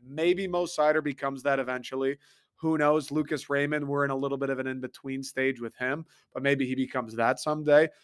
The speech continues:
Maybe some of these, Elmer Soderblom or some dude we're not even thinking about, someone who doesn't have the hype, someone who wasn't a first-round pick.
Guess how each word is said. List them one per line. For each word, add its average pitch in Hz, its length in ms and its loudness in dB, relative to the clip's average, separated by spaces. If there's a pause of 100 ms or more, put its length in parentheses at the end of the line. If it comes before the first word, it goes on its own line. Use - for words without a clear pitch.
(120)
Maybe 190 240 8
some 208 240 4
of 202 80 4
these, 196 420 0
Elmer 180 380 4
Soderblom 139 640 2
or 131 60 -10
some 156 260 -4
dude 156 160 0
we're 143 140 0
not 147 160 4
even 135 160 -6
thinking 139 340 -4
about, 117 220 -4 (280)
someone 165 320 2
who 160 120 2
doesn't 147 360 4
have 127 200 -2
the 123 100 0
hype, 123 240 -2
someone 147 300 0
who 147 80 -2
wasn't 143 340 0
a 127 60 -8
first-round 127 500 -4
pick. 127 240 -2